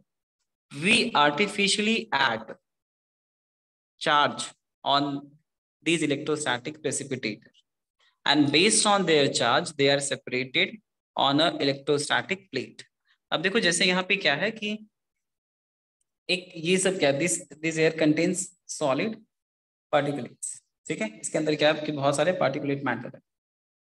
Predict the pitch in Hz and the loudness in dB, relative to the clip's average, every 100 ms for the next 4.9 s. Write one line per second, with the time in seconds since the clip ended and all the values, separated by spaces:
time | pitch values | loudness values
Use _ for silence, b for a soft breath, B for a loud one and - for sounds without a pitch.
0 | _ _ _ _ - 196 170 180 220 233 | _ _ _ _ -6 -4 2 2 2 0
1 | 208 - - 151 160 240 247 240 185 226 | -4 -8 -2 0 0 0 2 0 0 0
2 | 220 190 190 - 160 160 185 175 151 143 | 2 2 2 0 -4 -2 -4 -2 -2 -2
3 | 151 151 - 120 - 147 190 240 _ _ | -4 -10 -10 -10 -10 -8 -8 -10 _ _
4 | _ _ _ - - 226 247 240 - | _ _ _ -4 2 4 4 2 -4